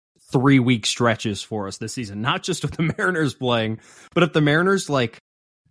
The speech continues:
played slightly worse and this was still happening to the Rangers, we would be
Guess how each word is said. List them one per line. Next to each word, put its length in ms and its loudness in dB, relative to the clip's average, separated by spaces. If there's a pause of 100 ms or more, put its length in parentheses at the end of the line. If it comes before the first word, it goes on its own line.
(120)
played 240 2
slightly 560 0
worse 400 0
and 160 2
this 120 0
was 140 -2
still 460 -2 (220)
happening 420 -4
to 100 -10
the 80 -6
Rangers, 520 0
we 120 6
would 180 6
be 380 4